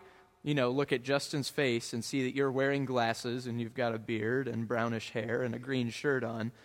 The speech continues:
when you look at each other and you see, you know, Jason's got brown hair and he's Asian and has glasses on and a beige sweater, and it's plain as day, right? That's who Jason is.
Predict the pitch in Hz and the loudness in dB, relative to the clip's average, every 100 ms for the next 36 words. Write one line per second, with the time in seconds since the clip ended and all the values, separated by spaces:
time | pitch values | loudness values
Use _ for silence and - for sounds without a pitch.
0 | - - _ _ _ _ _ _ _ _ | -20 -20 _ _ _ _ _ _ _ _
1 | _ _ - 139 156 165 175 180 160 135 | _ _ 0 2 4 4 4 4 2 4
2 | 151 135 147 147 139 - - 175 135 127 | 2 4 4 2 0 0 2 4 4 2
3 | 143 - _ _ _ _ _ _ _ _ | -4 -14 _ _ _ _ _ _ _ _
4 | 143 123 113 113 - - _ _ 131 117 | -2 0 0 -2 -8 -20 _ _ -2 0
5 | 120 113 127 117 127 - - _ _ _ | -2 -4 0 2 0 -6 -20 _ _ _
6 | 120 107 110 110 110 117 175 220 135 107 | -4 -2 -4 -4 -2 0 0 0 -4 -6
7 | 117 98 - 117 123 175 165 117 113 - | -10 -10 -10 -8 -6 -6 -6 -6 -8 -6
8 | 143 123 123 113 120 151 117 117 123 117 | -4 -4 -6 -4 -2 0 -2 0 0 0
9 | - 147 151 117 113 - - _ _ _ | -2 2 2 2 -2 -6 -20 _ _ _
10 | _ _ _ - 139 135 - - 180 185 | _ _ _ -2 2 2 0 2 6 6
11 | 202 170 196 147 120 120 147 170 147 151 | 6 6 6 6 4 4 4 4 4 4
12 | 175 151 160 147 139 120 113 113 - | 2 4 6 6 2 0 0 -6 -12